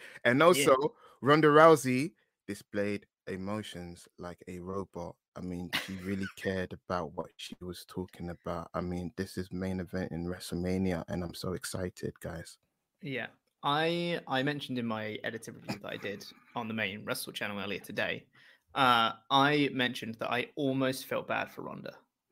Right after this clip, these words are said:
Speaker 2: Almost, but not quite. Um, because she's not a natural talker. And then she got put in a spot where she has to talk a lot, which is, which is unfortunate for her. And I do feel bad, but also you would have thought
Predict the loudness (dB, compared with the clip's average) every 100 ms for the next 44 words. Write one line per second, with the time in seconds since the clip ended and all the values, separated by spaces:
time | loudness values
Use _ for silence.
0 | _ 2 4 4 -2 -12 -20 _ 0 2
1 | 2 -6 -10 _ _ -20 -20 _ 8 8
2 | 8 6 0 -8 _ _ _ 0 2 4
3 | 4 6 8 6 2 -2 -6 -12 -12 -12
4 | -8 -10 -10 _ _ 0 0 4 2 4
5 | 2 2 0 0 2 0 -4 -4 -4 -4
6 | -6 -4 -4 -4 -6 -8 -8 -10 _ _
7 | -20 -2 4 4 2 -2 0 2 4 6
8 | 8 6 6 2 0 -2 0 2 6 6
9 | 6 6 6 6 4 4 4 4 0 -4
10 | -6 -10 -12 -2 4 4 4 6 8 8
11 | 2